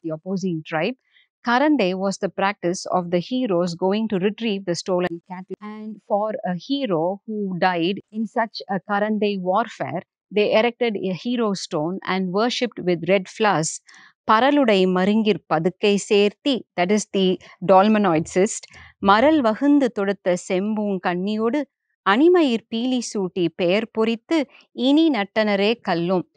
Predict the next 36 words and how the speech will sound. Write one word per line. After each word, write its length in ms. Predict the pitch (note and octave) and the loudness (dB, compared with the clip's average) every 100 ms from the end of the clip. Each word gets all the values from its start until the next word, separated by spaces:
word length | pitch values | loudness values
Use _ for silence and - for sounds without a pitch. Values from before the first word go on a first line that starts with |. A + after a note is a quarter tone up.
| _ _ | _ _
So 160 | - C#4+ | 0 4
there 140 | B3+ | 6
is 160 | B3+ G#3 G3 | 6 4 2
evidence 540 | B3 D#4+ C4+ B3 - | 2 4 2 0 -2
that 260 | G3 F#3 - | -4 -4 -2
the 80 | F3+ | 0
name 380 | F3 G3 C4+ D#4 | 2 2 4 4
of 160 | D4 - | 2 -2
the 80 | G3+ | -6
hero 420 | - A#3 F#3+ E3+ | -4 -4 0 0
was 220 | F3+ F3 | -2 -2
also 440 | F3+ G3+ - A#3 | -2 -4 -6 -2
ascribed 640 | G#3 F#3+ - - G3+ G3+ F3+ | 0 0 -4 -4 -2 0 -2
in 260 | G#3 G3 F3 | -4 -2 0
the 80 | |
stone, 480 | E3 - G#3+ D3+ F#3+ - - - - | -2 0 2 2 0 -6 -18 -20 -4
and 480 | G#3 G#3+ A3 G#3+ G3 | 0 2 2 0 0
this 160 | D#4 - | 0 2
has 200 | D#4 - | 0 2
been 200 | D#4 B3 | 0 0
attested 500 | G#3+ A#3+ - A#3+ A3 | -2 -4 -2 -2 -2
to 160 | A#3 A3+ | -4 -2
by 320 | G3+ G#3 G#3 - | 0 0 0 0
archaeological 800 | F#3+ G#3+ - A#3 A#3 G#3 A#3 A3+ | 0 0 0 0 0 -2 -2 -2
evidence 560 | F#3+ F#3+ F#3+ F#3+ G3+ - | 0 0 0 0 -2 -2
of 280 | F3 F3 - | -2 -2 -4
hero 320 | A#3 B3 A#3+ | -2 0 -2
stones 480 | A3+ A3+ G#3+ A3+ - - - - | -2 -2 -2 -2 -6 -20 -20 -4
with 200 | F#3+ C#4 | 0 2
names 520 | A#3+ G#3 G#3 A3+ G#3 | 4 2 2 2 0
engraved 640 | - G3 F#3+ G3 F#3+ F3 F#3+ - _ - | 0 0 0 2 2 2 -2 -18 _ -2
that 160 | - | -2
have 220 | A3+ G#3+ G3 | 0 -4 -2
been 200 | G3+ G3+ | -2 -2
excavated 760 | F#3+ F#3 - A#3 G3 F3+ G3 F#3+ | -4 -6 -4 -2 0 0 -2 -2
at 220 | F#3+ F3+ | 0 -2